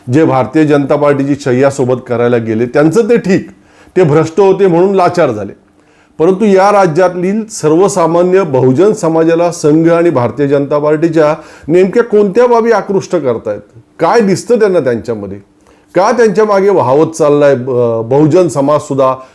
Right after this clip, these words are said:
अ, फार मोठ्या प्रमाणामध्ये. आज आपला प्रजासत्ताक दिन आहे देशाचा, म्हणजे या देशावरती प्रजेची सत्ता खऱ्या अर्थानं लागू झाली तो दिवस. सव्वीस जानेवारी एकोणीसशे तीस या दिवशी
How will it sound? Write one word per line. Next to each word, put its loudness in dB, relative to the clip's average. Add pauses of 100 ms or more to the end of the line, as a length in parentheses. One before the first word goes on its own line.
(120)
अ, 2 (120)
फार 0
मोठ्या 0
प्रमाणामध्ये. -4 (960)
आज 0 (680)
आपला -2
प्रजासत्ताक -2
दिन -2
आहे -2
देशाचा, -8
म्हणजे 0
या 2
देशावरती 0
प्रजेची 0
सत्ता -4 (380)
खऱ्या 0
अर्थानं 0
लागू 0
झाली 0
तो 0
दिवस. 0 (880)
सव्वीस 2
जानेवारी 2
एकोणीसशे 0
तीस -2 (140)
या 2
दिवशी -4